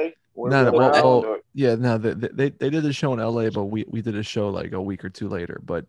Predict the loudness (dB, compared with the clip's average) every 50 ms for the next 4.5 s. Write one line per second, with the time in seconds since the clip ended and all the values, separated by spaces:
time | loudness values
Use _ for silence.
0 | _ -14 -6 -2 -2 -2 -2 -4 -6 -6 -6 -6 -6 -4 -4 -6 -4 -4 -4 -6
1 | -8 -4 -4 -2 -2 -2 -4 -6 -8 -8 -6 -6 -6 -6 -6 -6 -6 -4 -2 -2
2 | -2 -4 -6 -12 _ _ _ _ _ _ _ _ _ _ -2 0 0 2 2 0
3 | 0 -2 -2 -2 0 0 -2 -2 -2 -2 -2 -2 -2 -4 -6 -6 -8 -10 -10 -8
4 | -6 -4 -2 -2 -2 -4 -6 -8 -8